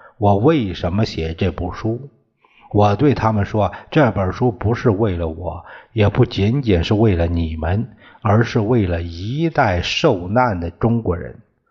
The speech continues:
我要把这一切告诉后代，使他们永不重复我们的苦难。每当我讲到这儿，他们都很感动。我必须把我的责任变成他们的责任的时候，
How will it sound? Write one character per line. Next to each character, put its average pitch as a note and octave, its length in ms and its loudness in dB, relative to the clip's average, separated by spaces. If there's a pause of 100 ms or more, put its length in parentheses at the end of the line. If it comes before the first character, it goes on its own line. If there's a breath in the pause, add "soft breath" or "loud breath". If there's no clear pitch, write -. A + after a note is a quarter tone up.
(460 soft breath)
我 - 120 4
要 E3 200 6
把 F#2+ 180 -2
这 A2+ 80 -6
一 G#2+ 240 -6
切 A#2+ 180 -2
告 B2+ 340 2
诉 F2+ 200 -4
后 G2 400 0
代， A#2+ 380 -2 (180 loud breath)
使 - 180 -2
他 A2 220 0
们 G#2+ 200 2
永 F2+ 300 -2
不 D3 160 2
重 G#2+ 380 -4
复 B2 220 -2
我 D#2+ 140 -2
们 F2 160 -2
的 G#2+ 100 4
苦 F2+ 420 -6
难。 G#2 320 -4 (680 loud breath)
每 G#2 280 2
当 C#3+ 240 2
我 C3 100 2
讲 F#2 320 -4
到 G2+ 160 2
这 C#3 160 4
儿， G#2 80 2
他 - 220 -6
们 G2+ 80 -4
都 G#2 140 2
很 F#2+ 260 -6
感 - 360 -8
动。 A#2+ 340 0 (720 loud breath)
我 A2+ 200 4
必 C#3 320 2
须 D3 260 4
把 A2 240 2
我 G#2 200 0
的 F2+ 160 -4
责 F#2 280 -4
任 A2+ 220 0
变 G2+ 400 0
成 G2 300 -4
他 C3+ 320 2
们 G#2+ 160 -2
的 F2 100 0
责 F2 280 -4
任 C#3+ 140 2
的 A2 100 4
时 - 100 -2
候， F2 180 -2